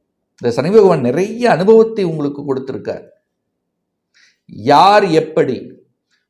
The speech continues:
உறவுகள் எப்படி, பணம் எப்படி இம்பார்ட்டன்ட், ஏன் இது நடக்குது? So, இந்த மாதிரி நிறைய விஷயங்கள் உங்களுக்கு கற்றுக்கொண்டிருக்கும். அந்த அனுபவத்தின் வாயிலாக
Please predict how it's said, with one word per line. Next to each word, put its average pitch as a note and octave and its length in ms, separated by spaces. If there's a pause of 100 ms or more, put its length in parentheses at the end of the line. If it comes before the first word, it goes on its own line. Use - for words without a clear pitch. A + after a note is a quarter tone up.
உறவுகள் G3+ 580
எப்படி, C#3+ 480 (680)
பணம் G#3+ 420
எப்படி E3 480 (120)
இம்பார்ட்டன்ட், D3+ 680 (720)
ஏன் G3+ 480
இது E3+ 200
நடக்குது? D3 600 (1120)
So, - 80 (340)
இந்த D3+ 340
மாதிரி G3+ 480
நிறைய F#3 580
விஷயங்கள் D3 720 (500)
உங்களுக்கு B2 400 (120)
கற்றுக்கொண்டிருக்கும். C3+ 1000 (280)
அந்த C3+ 240 (100)
அனுபவத்தின் A3 840
வாயிலாக E3+ 720